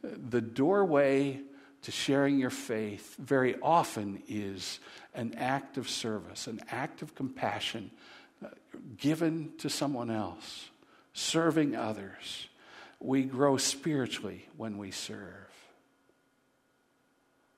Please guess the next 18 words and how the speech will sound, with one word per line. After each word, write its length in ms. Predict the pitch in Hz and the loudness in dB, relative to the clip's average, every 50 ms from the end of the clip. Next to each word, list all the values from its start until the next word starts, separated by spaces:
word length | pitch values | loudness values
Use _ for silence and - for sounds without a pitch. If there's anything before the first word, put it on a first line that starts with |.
| _ _ _ _ _ _ _ _ _ _ _ - | _ _ _ _ _ _ _ _ _ _ _ 4
I 80 | 131 | 6
have 140 | 123 120 104 | 6 6 4
a 60 | 104 | 2
pet 340 | - - 123 120 110 - - | -4 0 0 0 0 0 -4
peeve 320 | - 120 113 110 110 104 | -2 0 2 2 2 0
as 100 | 101 92 | 0 -4
a 60 | 107 101 | -4 -4
pastor. 640 | 104 - 113 101 107 104 - - 113 107 107 101 107 - | 0 0 2 2 2 2 0 -4 -4 -4 -4 -6 -10 -10
Just 180 | - - 107 - | -6 -6 -4 -4
sharing 360 | - - 110 104 107 107 104 | -2 0 2 2 2 2 2
it 120 | 101 - - | 0 -4 -4
might 220 | - 98 95 101 | -6 -6 -4 -4
get 120 | 101 95 | -8 -6
me 100 | 104 101 | -4 -4
in 100 | 95 98 | -4 -4
trouble 320 | 95 - 113 104 98 98 95 | -2 0 -2 0 0 0 -4
with 140 | 95 - - | -4 -6 -6
people, 400 | 104 98 98 101 101 95 98 | -6 -6 -4 -4 -4 -6 -6